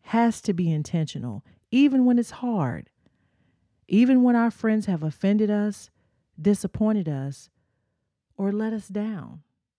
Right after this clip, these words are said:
Having true, genuine friendships is a gift. The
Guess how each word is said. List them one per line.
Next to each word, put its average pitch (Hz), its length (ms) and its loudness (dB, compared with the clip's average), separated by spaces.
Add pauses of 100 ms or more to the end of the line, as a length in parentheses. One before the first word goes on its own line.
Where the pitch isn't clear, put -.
(960)
Having 208 380 -6
true, 302 540 -8 (160)
genuine 190 640 -6
friendships 185 840 -12
is 175 300 -10
a 160 220 -12 (180)
gift. 175 560 -10 (1000)
The 196 200 -10